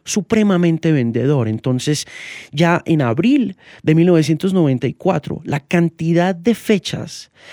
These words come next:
que Kurt Cobain y que Nirvana tenían que hacer día tras día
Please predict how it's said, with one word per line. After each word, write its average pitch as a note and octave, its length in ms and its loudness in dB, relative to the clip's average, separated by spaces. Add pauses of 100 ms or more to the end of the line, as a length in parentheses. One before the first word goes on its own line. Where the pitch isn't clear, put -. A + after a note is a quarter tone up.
(260)
que E3 140 -2
Kurt F#3 260 0
Cobain G#3 320 0
y F#3+ 60 -2
que F3+ 120 0
Nirvana D3+ 380 2
tenían D#3 400 2
que E3 160 -4
hacer D#3+ 380 -2
día G3+ 260 0
tras D3 380 -4
día F3+ 400 -2